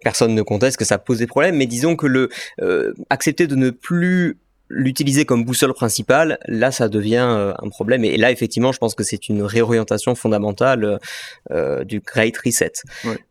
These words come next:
Speaker 1: Euh, troisième
Speaker 2: Alors, juste,
Speaker 1: max.
Speaker 2: ju-, juste une, une, une précision, c'est que, euh, ils ne veulent plus que les profits, euh, pour, pour parler des auteurs de Great Reset,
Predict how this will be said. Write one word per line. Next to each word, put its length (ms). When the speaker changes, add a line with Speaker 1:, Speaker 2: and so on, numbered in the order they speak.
Speaker 1:
Euh, 80
troisième 400
Speaker 2:
Alors, 80
juste, 260
Speaker 1:
max. 100
Speaker 2:
ju-, 220
juste 220
une, 200
une, 260
une 200
précision, 560
c'est 280
que, 460
euh, 100
ils 180
ne 80
veulent 260
plus 220
que 140
les 240
profits, 840
euh, 120
pour, 220
pour 180
parler 180
des 160
auteurs 220
de 80
Great 220
Reset, 340